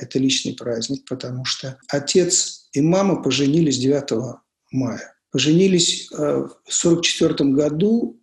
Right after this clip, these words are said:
когда отец по ранению из-под Будапешта, он просто в тыл попал, э, на Северный Кавказ, где была мама,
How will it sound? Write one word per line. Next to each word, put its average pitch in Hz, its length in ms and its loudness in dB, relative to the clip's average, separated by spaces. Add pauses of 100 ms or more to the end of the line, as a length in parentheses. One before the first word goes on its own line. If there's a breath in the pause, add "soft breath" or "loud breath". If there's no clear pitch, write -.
когда 151 340 0
отец 151 460 0
по - 180 -2
ранению 143 680 2 (120)
из-под 131 400 -4
Будапешта, 143 800 0 (320 soft breath)
он 156 380 0
просто 160 320 2
в - 160 -4
тыл 135 280 2
попал, 123 540 -2 (300)
э, 127 40 -18
на 127 280 -6
Северный 135 360 0
Кавказ, - 580 -2
где 147 120 2
была 135 260 2
мама, 131 500 0